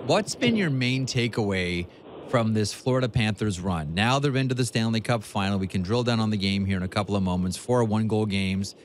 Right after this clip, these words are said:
It doesn't really feel like a sweep, but it is. And now, Elliot, you know, it doesn't matter if Vegas wins or if Dallas wins. This will be a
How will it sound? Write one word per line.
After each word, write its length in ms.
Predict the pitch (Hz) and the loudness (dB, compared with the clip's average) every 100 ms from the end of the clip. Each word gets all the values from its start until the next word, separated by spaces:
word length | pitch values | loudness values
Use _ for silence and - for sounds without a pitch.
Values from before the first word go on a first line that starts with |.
| - | -8
It 100 | 113 | -2
doesn't 320 | 98 131 120 117 | 2 2 2 2
really 240 | 127 117 | 2 0
feel 360 | - - 127 120 | -2 -2 0 0
like 220 | 110 104 | 0 -2
a 60 | |
sweep, 480 | 101 - 104 110 104 - | -4 -4 -2 -2 -2 -6
but 240 | 110 107 98 | -4 -2 0
it 100 | 98 | 2
is. 540 | 123 101 95 95 - - - - - - | 2 0 -2 -4 -6 -6 -6 -4 -8 -2
And 440 | 113 110 110 107 - | 0 2 2 0 -2
now, 240 | 127 135 127 | 2 2 2
Elliot, 480 | 113 113 113 123 - | 0 0 0 -2 -2
you 120 | 113 | -2
know, 40 | 104 | 0
it 80 | |
doesn't 240 | 120 110 117 | 0 0 0
matter 340 | 113 120 110 | 2 2 0
if 120 | 104 | 0
Vegas 560 | - 104 123 131 139 - | -4 -4 -2 0 0 0
wins 320 | 123 123 120 | 0 0 0
or 180 | 117 110 | 0 -2
if 180 | 98 - | -2 -2
Dallas 480 | 117 135 127 104 - | 0 2 0 -2 -4
wins. 520 | 98 95 101 95 - _ _ _ - | -4 -2 -2 -4 -6 _ _ _ -2
This 200 | 135 - | 0 2
will 180 | 127 113 | 0 2
be 380 | 113 117 113 | 2 2 0
a 440 | 98 98 98 98 | -2 -2 0 -2